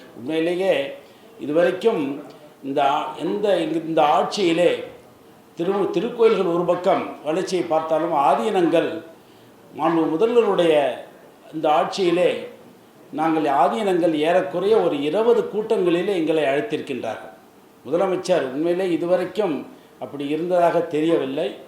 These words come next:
இருபது கூட்டத்துங்களுக்குமே நானே ஒரு பத்து, ஒன்பது கூட்டத்திலே நம்முடைய மாண்பு முதல்வருடைய கூட்டத்திலே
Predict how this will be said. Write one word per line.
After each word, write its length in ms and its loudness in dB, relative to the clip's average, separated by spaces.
இருபது 300 0
கூட்டத்துங்களுக்குமே 880 -2
நானே 300 2
ஒரு 100 2
பத்து, 300 -4
ஒன்பது 380 0
கூட்டத்திலே 540 -4
நம்முடைய 220 -2
மாண்பு 300 0
முதல்வருடைய 480 -2
கூட்டத்திலே 480 -4